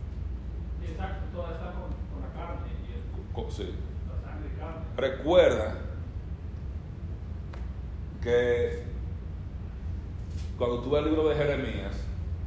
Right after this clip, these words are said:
Speaker 2: te habla de ese nuevo pacto. O sea, este grupo de creyentes que van a entrar al reino milenial, regenerados, van a tener la ley de Dios escrita en sus corazones, etcétera, etcétera, totalmente regenerados.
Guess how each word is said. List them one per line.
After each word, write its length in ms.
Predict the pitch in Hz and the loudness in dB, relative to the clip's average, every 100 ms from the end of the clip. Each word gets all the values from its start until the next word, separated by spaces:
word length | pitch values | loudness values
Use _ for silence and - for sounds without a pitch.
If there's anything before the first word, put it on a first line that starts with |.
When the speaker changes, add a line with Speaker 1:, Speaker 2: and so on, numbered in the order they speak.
| - | -2
Speaker 2:
te 160 | 131 120 | 0 2
habla 400 | 139 147 131 123 | 4 4 4 2
de 440 | 120 120 120 120 | 4 4 4 0
ese 240 | 127 - 135 | 0 0 0
nuevo 460 | 131 135 135 123 | 0 0 2 2
pacto. 320 | 127 107 - - - - - - - - - - - - - - - - - - | 2 0 -2 -4 -4 -6 -4 -4 -4 -6 -6 -4 -4 -4 -4 -4 -6 -6 -6 -2
O 20 | |
sea, 120 | 147 | 0
este 360 | - 190 196 190 | 4 4 6 6
grupo 320 | 185 - 180 | 6 4 4
de 80 | 170 | 4
creyentes 560 | 156 143 165 165 147 | 4 4 4 4 2
que 80 | 135 | 4
van 180 | 131 160 | 2 2
a 40 | |
entrar 680 | 165 160 160 156 - - - | 2 6 8 8 6 -2 4
al 200 | - 165 | 6 6
reino 320 | - 165 170 | 6 4 4
milenial, 800 | 160 156 147 143 135 117 101 98 - - - - - - - | 4 4 6 6 6 4 2 -2 -4 -6 -6 -8 -4 -4 2
regenerados, 800 | 135 143 143 135 127 139 135 131 | 6 8 6 4 4 6 6 6
van 140 | 131 | 4
a 100 | 143 | 2
tener 240 | 143 139 135 | 2 2 6
la 140 | 123 | 6
ley 140 | 127 | 6
de 140 | 131 127 | 4 4
Dios 300 | 131 131 120 | 4 4 2
escrita 460 | 120 - 123 131 | -2 -2 0 0
en 80 | 131 | 0
sus 120 | - | -2
corazones, 680 | - 120 113 113 120 117 120 117 - - - | 2 4 4 4 4 4 2 0 -2 -4 -2
etcétera, 460 | 110 107 120 123 117 | 0 4 4 4 2
etcétera, 420 | - 117 113 113 | 2 2 4 4
totalmente 500 | 107 117 117 120 113 | 4 2 2 2 2
regenerados. 760 | 113 117 113 110 113 113 113 | 2 2 2 6 8 8 6